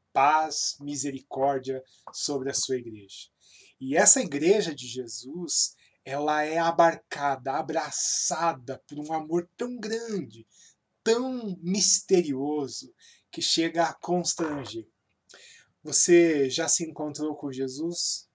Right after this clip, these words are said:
Você já recebeu dessa graça? Já mergulhou nessa paz? Ainda não?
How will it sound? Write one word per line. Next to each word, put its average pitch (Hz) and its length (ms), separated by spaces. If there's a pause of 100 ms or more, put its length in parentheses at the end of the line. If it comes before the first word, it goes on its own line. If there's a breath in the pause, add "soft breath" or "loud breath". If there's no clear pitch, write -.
(140)
Você 151 240
já 147 160
recebeu 143 460
dessa 143 260
graça? 131 500
Já 139 320 (300 loud breath)
mergulhou 160 800
nessa - 320 (100)
paz? 147 540 (440)
Ainda 135 280
não? 147 280